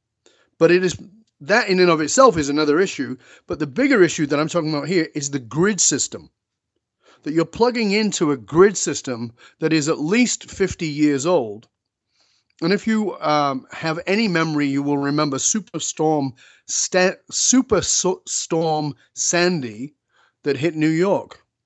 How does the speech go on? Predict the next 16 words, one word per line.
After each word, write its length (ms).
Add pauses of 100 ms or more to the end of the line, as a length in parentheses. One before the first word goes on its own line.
(100)
Do 80
you 40
remember 200
the 80
damage 440
that 140
that 200
did? 220
Do 760
you 40
remember 200
how 140
people's 480
lives 480
were 100
lost? 640